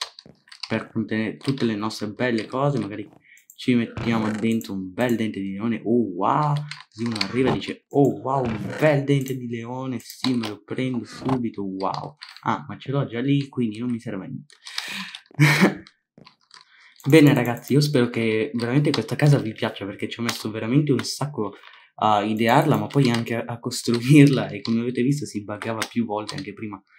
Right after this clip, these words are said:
con le scale, non ho capito perché, però fa niente, dai. Mm, quindi non so, lasciate un commento per dir-, per dirmi la vostra. Qua, ecco, ve l'ho detto che si sta buggando tutto oggi.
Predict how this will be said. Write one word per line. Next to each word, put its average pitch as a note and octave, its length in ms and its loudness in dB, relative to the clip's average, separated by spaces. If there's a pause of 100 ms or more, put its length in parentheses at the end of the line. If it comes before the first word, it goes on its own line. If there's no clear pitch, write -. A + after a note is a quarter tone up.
(220)
con - 240 8
le B2+ 200 12
scale, A#2 480 0
non G2+ 260 -8
ho G#2+ 100 -12
capito G#2+ 400 -6
perché, G#2 600 -10 (640)
però G#2+ 560 0
fa - 140 -4
niente, G2 360 -2
dai. F#2+ 180 -10 (840)
Mm, A2 380 -2
quindi A#2 480 4
non B2 120 -2
so, B2 260 -2
lasciate C#3 360 -4
un B2+ 80 2
commento B2 540 0
per G2+ 180 -8
dir-, F#2+ 320 -8 (180)
per G2+ 280 -16
dirmi G2 840 -12
la G#2 120 -4
vostra. A2 600 -6
Qua, F#2+ 240 -10 (220)
ecco, - 420 -16
ve A#2 120 -4
l'ho C#3 120 2
detto G#3+ 320 2
che G2+ 80 -6
si - 120 -10
sta - 200 -10
buggando A#2 600 4
tutto A2+ 480 -2
oggi. G#2 360 -2